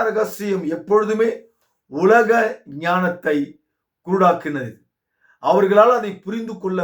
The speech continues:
முடியாது, சாத்தானாலும் அதை புரிந்து கொள்ள முடியாது. ஹல்லேலூயா.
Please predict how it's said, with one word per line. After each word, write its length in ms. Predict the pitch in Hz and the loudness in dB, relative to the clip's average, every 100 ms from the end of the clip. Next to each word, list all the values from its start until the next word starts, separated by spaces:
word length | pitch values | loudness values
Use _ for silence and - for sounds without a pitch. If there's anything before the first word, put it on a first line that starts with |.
| 170 | -4
முடியாது, 540 | 143 151 165 139 110 - _ _ _ | -6 -6 -2 -2 -4 -14 _ _ _
சாத்தானாலும் 800 | 127 147 156 190 185 185 202 220 - _ _ _ _ - | -2 0 0 -2 0 2 2 0 -4 _ _ _ _ -8
அதை 200 | 156 156 | -6 -4
புரிந்து 340 | 156 202 185 | -4 -2 -2
கொள்ள 200 | 185 165 | -2 0
முடியாது. 480 | 143 147 165 151 113 101 _ _ _ _ _ _ _ _ | 0 -2 -2 -2 -2 -10 _ _ _ _ _ _ _ _
ஹல்லேலூயா. 600 | 143 170 180 202 220 202 | 0 2 4 2 4 2